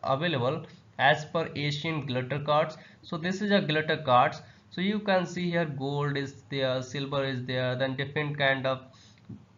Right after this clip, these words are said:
black, black, white, and different kind of, uh, sets are available.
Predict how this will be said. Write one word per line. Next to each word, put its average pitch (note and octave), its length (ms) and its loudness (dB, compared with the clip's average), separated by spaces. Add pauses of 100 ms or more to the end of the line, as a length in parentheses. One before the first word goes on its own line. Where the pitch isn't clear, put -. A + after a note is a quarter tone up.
(480)
black, C3+ 840 4 (380)
black, B2 500 6 (200)
white, C3 500 2 (340)
and E3+ 140 -2
different F3+ 400 -2
kind D#3 220 2
of, D3+ 280 -2
uh, B2+ 340 2 (120)
sets C3 400 2
are B2 160 0
available. A#2+ 400 -4